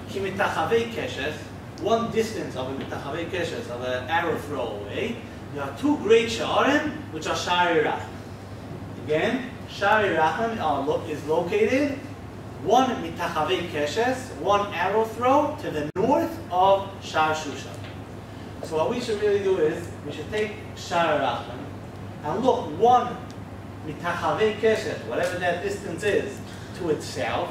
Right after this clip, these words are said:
and try to locate Sha'ar Rachman over there, Sha'ar Shushan over there. Is it clear what I said? I got mixed up. How big is the mitachavei keshes in the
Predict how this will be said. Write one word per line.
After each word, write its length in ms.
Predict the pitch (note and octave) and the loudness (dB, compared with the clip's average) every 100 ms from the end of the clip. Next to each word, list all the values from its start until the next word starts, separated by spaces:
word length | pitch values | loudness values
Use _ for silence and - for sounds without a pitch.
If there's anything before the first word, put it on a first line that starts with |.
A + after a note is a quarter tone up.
| - - - - - | -8 -12 -12 -12 -12
and 100 | - | -6
try 220 | F3 F#3 | -2 -2
to 60 | G3 | 0
locate 340 | A#3+ G3 F3 | -2 -2 -4
Sha'ar 300 | F3+ E3 E3+ | -2 -2 0
Rachman 360 | F3 E3+ D3+ D3 | -2 -4 -6 -6
over 160 | C3+ | -6
there, 160 | C3 B2 - | -6 -8 -8
Sha'ar 300 | - F3 F3 | -4 0 0
Shushan 440 | - A3+ - D#3 | 0 -4 -2 -4
over 160 | C#3 B2 | -4 -6
there. 120 | A2+ | -8
Is 1200 | G#2 - - - - - - - - - - - | -10 -12 -14 -14 -14 -12 -14 -12 -12 -12 -14 -12
it 100 | B2+ | -10
clear 160 | E3+ F3 | -4 -2
what 100 | F3+ | -2
I 80 | F3+ | -2
said? 180 | A3 A3 | -4 -4
I 100 | D3+ C#3 | -4 -4
got 220 | D3 - | -4 -6
mixed 200 | C3 - | -12 -12
up. 160 | - - - - - - - - - - | -12 -12 -12 -14 -14 -14 -12 -14 -12 -2
How 300 | F#3 A3 A3+ | 2 4 8
big 200 | A3+ G#3 | 6 6
is 60 | |
the 80 | F#3 | 0
mitachavei 520 | F3 E3+ D3+ D#3 E3+ | -2 -4 -4 0 0
keshes 420 | F3+ F3 E3 G#2+ | 0 -2 -2 -4
in 260 | D3+ D3+ C#3+ | -6 -8 -6
the 240 | C3+ A#2 | -4 -4